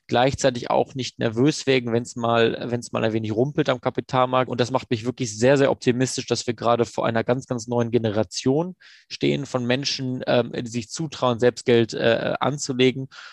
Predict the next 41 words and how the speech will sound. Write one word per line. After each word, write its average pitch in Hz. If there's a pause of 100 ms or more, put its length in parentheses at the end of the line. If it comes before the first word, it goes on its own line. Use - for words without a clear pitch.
(220)
Und, 117
ähm, 117
ich -
glaube, 123
das -
ist 110
eine 113
sehr 117
junge 151
Pflanze 131
oder 117
eine 117
sehr 123
junge 135
Bewegung, 135
die 135
da 127
jetzt 120
gerade 117
noch 113
kommt. 160
Und 117
die 113
wahren 139
Ausmaße 127
werden 117
wir 123
erst 117
in 117
fünf 123
bis -
zehn 120
Jahren, 110
ähm, 110
sehen. 135
Und 123 (100)
genau 120
auf 110
so 120
eine 131
Transformation 120